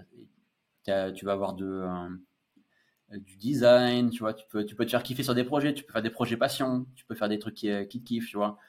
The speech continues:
Pas forcément que des projets, euh, à vocation financière, mais tu peux faire aussi des trucs, euh, que tu sois passionné de musique, de voyage, de jeux vidéo, de crypto-monnaie, tu peux faire un, un, un truc, euh, que tu kiffes et en même temps, en plus, tu peux en générer des revenus. Donc ça, c'est, euh,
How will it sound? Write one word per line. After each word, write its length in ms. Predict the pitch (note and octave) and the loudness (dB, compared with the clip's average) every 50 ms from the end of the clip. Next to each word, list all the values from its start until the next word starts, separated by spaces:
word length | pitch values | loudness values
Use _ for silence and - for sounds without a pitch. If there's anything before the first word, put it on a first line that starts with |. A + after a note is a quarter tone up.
| _ _ _ _ _ _ _ | _ _ _ _ _ _ _
Pas 120 | - B2 B2 | 4 4 4
forcément 500 | C3+ B2+ - - B2+ B2+ C3+ C#3 C3+ C3 | 4 0 0 2 4 6 6 6 6 6
que 100 | C3+ A#2+ | 4 4
des 120 | B2 B2 | 4 4
projets, 520 | B2 - B2+ A#2 A2 B2 B2+ B2 B2+ B2 | 4 4 4 4 4 6 4 6 6 6
euh, 320 | A#2 G#2+ G2+ G2+ G2+ G2+ G2 - - - - _ _ _ - | 6 6 8 8 6 6 4 0 -8 -20 -20 _ _ _ -2
à 80 | A2 G#2 | -2 0
vocation 340 | G#2+ A#2 B2 A#2+ A2+ - G#2 | 2 2 2 2 0 0 0
financière, 640 | A2+ A2+ A2+ A#2 A2+ - D#3 D3+ D3 - - - - | 0 2 2 2 2 2 0 0 0 -2 -8 -12 -10
mais 100 | A2+ G#2+ | -10 -10
tu 100 | - - | -8 -6
peux 100 | - G#2+ | -6 -2
faire 180 | G#2+ A2 G#2+ | 2 4 4
aussi 240 | G2+ G2+ G#2 - G#2+ | 4 2 0 -4 -2
des 140 | G#2 G#2+ G#2 | -2 -2 -2
trucs, 340 | G#2 - A#2 A#2+ B2+ B2 A2+ | -4 -2 -2 -2 0 0 0
euh, 260 | G#2 G2+ G2+ G2+ G2 - - - - _ _ - - - - - | 2 2 4 2 2 0 -4 -18 -20 _ _ -16 -16 -16 -10 -6
que 80 | - B2 | -4 -4
tu 100 | A#2+ - | -4 -2
sois 160 | - A#2+ A#2 | -2 0 2
passionné 400 | A#2+ A2+ A2+ - A#2 A2+ A#2 A#2 | 2 2 2 4 6 6 6 6
de 100 | A2+ A2+ | 6 4
musique, 640 | G#2 A#2 A#2 G#2+ G2 G#2 A#2+ B2+ B2+ C3 B2+ A#2+ G#2+ | 2 4 2 2 2 2 2 2 2 2 2 0 0
de 100 | A2+ A2+ | 0 0
voyage, 920 | G#2 G2+ A2+ A2 A2 A2+ A#2 A#2 A#2+ A#2+ A#2+ A#2+ A#2+ A#2+ A#2 A2+ - - _ _ _ _ _ _ - | 0 2 2 2 2 4 4 4 4 4 4 4 2 2 0 -4 -10 -14 _ _ _ _ _ _ -8
de 200 | A2 A2+ A2+ G#2+ | -2 2 2 2
jeux 160 | G#2+ A#2+ A#2 | 4 4 2
vidéo, 720 | A2+ A2 A2 G#2+ A2+ A#2 A2 A#2 B2 B2+ B2+ C3 C3+ C3 - - _ _ _ _ - | 2 2 0 2 4 4 4 4 4 2 2 0 -2 -6 -12 -18 _ _ _ _ -10
de 160 | A2 A2 A#2 | -2 0 0
crypto-monnaie, 760 | A2+ A#2 - C3+ B2+ - C3+ B2+ B2 A#2+ B2+ C3+ D3 D3+ D3 | 0 0 -2 -6 -4 0 2 4 6 6 6 6 4 4 2
tu 120 | - - | -2 -4
peux 140 | - - C3+ | -4 -4 -2
faire 180 | C3+ - D#3 C#3 | 0 2 2 4
un, 360 | C3+ B2 B2 A#2+ A#2+ A#2 A#2 | 4 4 4 4 4 4 2
un, 140 | A#2+ A#2+ A#2 - | 2 0 0 0
un 120 | A#2 A2+ | -2 -2
truc, 320 | A2+ - - D3 C#3+ - | -2 -2 -6 -6 -4 -2
euh, 520 | A#2 G#2+ G#2 G#2 G#2 G2+ G2+ G2 G2 G2 F#2+ | 0 2 4 4 4 4 4 2 0 -2 -6
que 140 | - - G#2 | -12 -18 -20
tu 160 | - - - | -20 -20 -16
kiffes 280 | - D3 D#3+ D#3+ - - G#2 | -10 -8 -8 -8 -8 -6 -4
et 60 | G#2 | -2
en 100 | G#2 G#2+ | 0 0
même 180 | G#2+ G#2+ A2 | 2 0 0
temps, 160 | A2 C3 C3 C3 | 4 4 6 6
en 60 | B2+ | 4
plus, 180 | - - B2 | 2 0 -8
tu 140 | - - A2 | -10 -10 -14
peux 180 | - - A2 A2+ | -8 -4 -2 0
en 120 | G#2+ G#2 | 0 0
générer 360 | G#2 G#2 G#2 G#2+ G#2 G#2+ G#2 | 2 2 2 2 4 2 2
des 80 | G#2 G#2 | 2 2
revenus. 420 | G2+ G#2 G2+ G2 A2+ B2 C3 A2+ | 0 0 0 0 2 2 2 2
Donc 120 | G#2+ G2+ - | 0 -2 -4
ça, 100 | - A#2 | -6 -6
c'est, 300 | - - G2+ G2 G#2 G2+ | -6 -6 -6 -4 -2 0
euh, 60 | F#2+ | 0